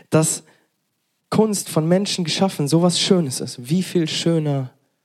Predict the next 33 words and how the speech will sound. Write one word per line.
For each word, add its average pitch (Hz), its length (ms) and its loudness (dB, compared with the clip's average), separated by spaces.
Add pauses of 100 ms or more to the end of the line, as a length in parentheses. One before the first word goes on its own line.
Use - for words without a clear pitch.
(460)
wird 127 200 0
dann 120 100 -2
mein 135 260 0
Leben, 170 480 -2 (1040)
wenn 135 200 -2
ich 143 240 -4
Gott 143 240 0
in 131 160 -6
mir 120 340 -4
wirken 120 360 -6
lasse? - 260 -14 (2750)
Wie 156 200 0
viel 190 140 0
mehr 190 180 4
kann 185 200 -2
ich - 100 -4
dann 156 140 -2
vertrauen, 160 720 -4
dass 131 300 -2 (340)
auch 151 260 4
wenn 160 140 4
grobe 160 300 6
Schläge 170 420 2
kamen, 170 520 2
auch 143 200 -6
in 147 80 -2
Vergangenheit, 147 960 2 (1800)
dass 151 160 2
es 147 120 2
am 143 120 0
Ende 165 220 2
gut 170 280 0
wird? 101 280 -10